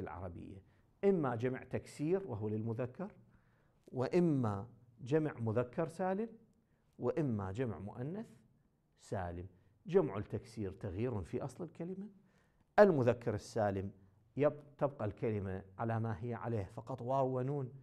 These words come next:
عند الرفع، ياء ونون عند النصب والجر،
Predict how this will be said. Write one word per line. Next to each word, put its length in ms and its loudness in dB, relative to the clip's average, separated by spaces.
عند 160 -2
الرفع، 400 -2
ياء 280 0
ونون 420 -2
عند 360 -6
النصب 280 -8
والجر، 440 0